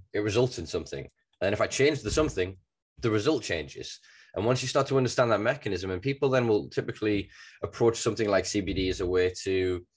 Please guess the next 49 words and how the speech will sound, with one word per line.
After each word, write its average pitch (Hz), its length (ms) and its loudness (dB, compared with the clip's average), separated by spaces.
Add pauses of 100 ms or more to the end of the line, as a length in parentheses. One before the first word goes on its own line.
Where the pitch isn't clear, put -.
(440)
let's - 80 -14
call 156 140 2
it 110 60 4
a - 20 0
gateway 87 500 2
towards 85 380 -2
wellness. 82 560 0
And 87 120 -6
so 104 120 2
they'll 95 180 0
kind 113 240 0
of 104 60 0
go, 113 100 4
"Well, 123 140 4
all 147 80 4
right, 127 120 6
this 135 120 -4
is 139 80 -2
available 107 320 0
on 92 40 -4
the 87 60 -4
high 85 160 -4
street. 85 420 -2
I 87 160 -2
can 87 120 -8
get 87 160 0
this - 160 -8
little 80 160 -4
bottle. 85 400 0
And 80 120 -6 (280)
gee, - 80 -8
I've 92 80 -12
got 113 100 -6
a 98 60 -10
bit 104 100 0
of 95 60 -8
an 98 80 -2
ailment 95 340 0
in 87 80 -2
my 85 100 0
knee 82 380 -2
and 82 180 -6
maybe 90 220 -2
my 87 140 -4
sleep - 400 -6
or 76 80 -4
whatever." 78 280 -2
And 85 100 -2
it, - 100 -6